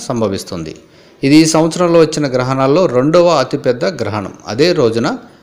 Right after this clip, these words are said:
భారతదేశంలో గురి పౌర్ణమిని కూడా జరుపుకుంటున్నారు.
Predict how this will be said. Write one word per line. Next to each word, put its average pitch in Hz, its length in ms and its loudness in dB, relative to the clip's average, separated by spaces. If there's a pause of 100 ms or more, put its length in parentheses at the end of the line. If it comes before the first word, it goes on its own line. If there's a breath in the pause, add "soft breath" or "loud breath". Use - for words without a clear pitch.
(180 loud breath)
భారతదేశంలో 160 720 2
గురి 127 280 -2
పౌర్ణమిని 127 540 0
కూడా 131 180 0
జరుపుకుంటున్నారు. 98 840 -6